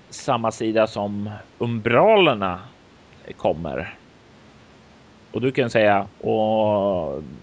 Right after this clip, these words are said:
umbralerna finns beskrivna i anakronismer om ni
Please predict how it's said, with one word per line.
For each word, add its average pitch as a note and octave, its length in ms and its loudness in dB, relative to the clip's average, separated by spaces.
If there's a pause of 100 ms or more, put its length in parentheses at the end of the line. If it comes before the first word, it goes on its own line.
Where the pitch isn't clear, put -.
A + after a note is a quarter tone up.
(100)
umbralerna C3 640 4
finns A2 520 -8 (380)
beskrivna G#2 560 -4
i F#2+ 500 -4
anakronismer G#2+ 1200 -2 (220)
om G#2+ 220 -4
ni G2+ 400 0